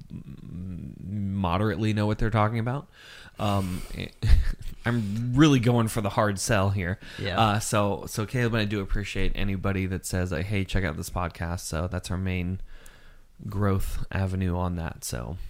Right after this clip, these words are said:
Speaker 2: Yeah.
Speaker 1: thank you so much to all people who keep tuning into this. That sounded way more self-deprecating than I meant it to. Caleb, say the thing, and let's, 'cause I'm dying over here.
Speaker 2: I just kinda wanna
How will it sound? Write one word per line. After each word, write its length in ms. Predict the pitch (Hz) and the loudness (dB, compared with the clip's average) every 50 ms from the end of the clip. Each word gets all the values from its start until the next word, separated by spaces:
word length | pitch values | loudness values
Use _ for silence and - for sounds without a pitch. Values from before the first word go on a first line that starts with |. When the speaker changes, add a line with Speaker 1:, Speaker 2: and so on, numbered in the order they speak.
| - - - | -12 -10 -6
Speaker 2:
Yeah. 140 | 117 110 120 | 0 2 4
Speaker 1:
thank 200 | 131 180 - - | 4 4 2 0
you 100 | 175 170 | -2 -2
so 220 | - - - 127 123 | -2 -2 0 0 0
much 280 | 131 131 127 - - - | 2 0 0 -2 -4 -4
to 100 | - - | -4 -2
all 220 | - 107 117 117 | 0 0 2 2
people 320 | - - 113 107 110 110 | 2 2 2 2 2 0
who 180 | 104 101 95 92 - | 0 0 -2 -4 -6
keep 420 | - - 139 127 110 - - - - - - - - _ _ _ - - | -6 -4 -2 -2 -2 -4 -8 -20 -20 -20 -20 -20 -20 _ _ _ -14 -4
tuning 320 | - - 123 120 117 113 110 | 0 0 2 2 2 2 2
into 200 | 110 107 110 110 | 2 2 2 2
this. 380 | 110 107 107 101 - - - | 2 2 2 0 0 -4 -6
That 320 | - - 110 110 110 104 - | -6 -2 -2 0 -2 -2 -2
sounded 400 | - - 104 101 101 98 95 101 | -2 0 0 0 0 -2 -2 -2
way 220 | 98 101 98 98 | -2 -2 0 0
more 240 | 98 101 95 98 95 | 0 0 0 -2 -2
self-deprecating 800 | - - 95 90 92 - - 90 92 - - 107 98 90 90 85 | -2 -2 -2 -2 -2 -2 -4 -4 -4 -4 -4 -4 -4 -4 -4 -4
than 120 | 85 71 80 | -6 -6 -4
I 40 | |
meant 220 | 87 101 107 104 - | -2 -2 -2 -2 -2
it 100 | 87 - | -4 -4
to. 400 | - 98 95 95 92 90 95 95 - - - - - - - - - | -2 0 0 2 2 0 0 -2 -4 -10 -18 -20 -18 -18 -18 -14 -2
Caleb, 320 | - - 139 143 139 127 | 2 4 4 6 4 4
say 220 | - - 170 156 151 | 2 2 4 4 4
the 120 | 139 127 113 | 4 4 2
thing, 340 | - 127 113 110 110 104 | 2 4 4 2 2 2
and 220 | 101 92 87 80 - - - - - - - - | 0 0 -2 -4 -6 -10 -14 -18 -20 -18 -8 -4
let's, 320 | 104 107 98 - - - | -2 -2 -2 -2 -6 -8
'cause 180 | - - 117 107 | -4 -2 0 4
I'm 240 | 131 127 120 110 104 | 4 4 4 4 2
dying 440 | 101 110 104 98 95 95 95 95 92 | 2 2 2 2 2 2 0 -2 -2
over 220 | 92 87 82 92 | -2 -2 -2 -4
here. 280 | 98 95 82 78 76 - - - - - - - - - | -4 -6 -4 -4 -4 -4 -4 -6 -14 -18 -20 -10 -6 -4
Speaker 2:
I 40 | 120 | -2
just 220 | 113 131 - - | 0 0 0 2
kinda 200 | - 131 127 117 107 | 4 4 4 4 2
wanna 180 | 104 95 80 | 0 -2 -4